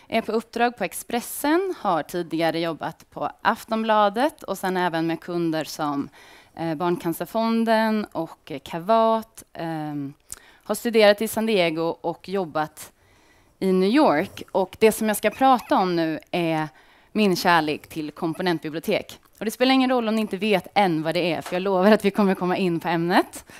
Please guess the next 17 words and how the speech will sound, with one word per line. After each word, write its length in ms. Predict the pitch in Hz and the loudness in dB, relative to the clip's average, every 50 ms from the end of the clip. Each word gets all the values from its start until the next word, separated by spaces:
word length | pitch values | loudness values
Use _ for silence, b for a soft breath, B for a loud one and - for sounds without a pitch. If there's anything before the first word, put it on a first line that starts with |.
| B B B B B B B B B B B _ | B B B B B B B B B B B _
Ehm, 880 | - 220 214 208 202 196 190 180 180 180 175 175 175 165 165 160 156 135 - _ _ _ _ _ _ _ _ _ - - - _ - - b b b b b | 4 6 6 8 8 6 6 6 4 4 2 2 2 0 0 -2 -2 -6 -10 _ _ _ _ _ _ _ _ _ -20 -20 -18 _ -14 -14 b b b b b
min 200 | 226 247 254 254 | 2 4 4 6
utbildning 540 | 269 262 247 _ 240 233 226 247 262 269 262 | 4 2 0 _ 0 2 4 4 4 4 4
började 480 | 294 262 220 196 190 185 185 180 175 - | 4 4 4 4 4 4 4 2 0 0
med, 520 | - 196 196 190 190 180 175 175 170 156 151 | -2 -2 0 2 2 4 2 2 0 -2 -2
ehm, 840 | 180 170 170 170 170 170 165 160 160 156 160 156 156 156 156 170 - _ _ - - - | -4 -2 0 0 0 0 0 -2 -2 -2 -2 -2 -4 -4 -6 -10 -16 _ _ -12 -2 2
print 520 | 262 311 294 220 160 143 - - - - - - | 4 4 4 4 2 0 -4 -8 -16 -18 -12 -4
egentligen, 560 | - 208 185 160 156 - - 156 156 190 185 | 0 0 0 0 0 -2 -4 -4 -4 -4 -6
så 160 | - - 214 | -8 -8 -8
då 220 | 202 190 214 214 220 | -4 -2 0 4 6
är 200 | 214 208 190 180 | 6 6 6 4
det 60 | 185 | 2
ju 140 | 185 185 180 | 0 -2 -2
liksom 240 | 180 175 185 185 | -4 -4 -4 -2
lite 180 | 185 180 165 185 | -2 -2 -2 0
mer 180 | 185 180 170 - | 0 0 0 0
indesign. 720 | - 233 240 247 233 220 208 - - 156 147 160 165 180 | 2 2 4 4 4 2 2 0 0 0 0 0 -2 -2